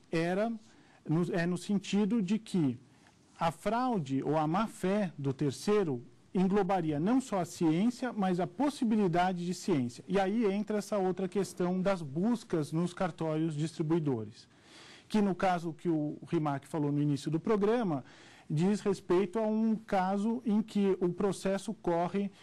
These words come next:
numa comarca distante, que não é nem a comarca do domicílio do devedor,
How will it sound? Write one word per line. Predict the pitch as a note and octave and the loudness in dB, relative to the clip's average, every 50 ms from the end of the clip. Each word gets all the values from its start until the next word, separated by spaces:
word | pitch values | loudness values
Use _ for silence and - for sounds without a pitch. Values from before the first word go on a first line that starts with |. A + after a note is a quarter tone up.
| - - - | -20 -10 -4
numa | - F3+ G3+ G#3+ G#3 G3+ | 0 2 4 4 2 2
comarca | - - G#3 F#3+ F3 E3+ D#3 D#3 D3 C3+ - - D3 C3+ C3 | 0 0 0 0 2 2 0 0 0 -2 -4 -4 -4 -2 -2
distante, | C3 C3 G3 F#3 - - - G#3 G#3+ A#3 A#3+ A3 - - - C3+ B2 - - - - - - | -2 -2 -2 -4 -4 -2 0 2 2 2 0 -2 -4 -6 -6 -8 -8 -8 -12 -20 -20 -14 -4
que | - G#3+ | 0 0
não | G3+ G#3+ G#3 F#3+ F#3 | 2 2 2 2 2
é | E3+ | 2
nem | E3+ F#3+ A#3 C4+ C4+ | 2 2 4 2 2
a | B3 | 0
comarca | - - A3+ G3+ F#3 F3 E3 D#3 C#3+ - D#3 | 0 0 0 2 2 2 2 0 0 -2 -4
do | D3 D3+ | -2 0
domicílio | D3+ D#3 E3+ E3 - - - - E3 D3 D3 C#3+ | 2 2 2 2 0 -2 -2 -2 -2 0 0 2
do | D3 | 2
devedor, | D3 E3+ F3 F3 G3+ F#3 F3 G#3 A3+ A#3+ C4+ C#4 | 2 2 2 2 2 2 2 2 2 2 0 -2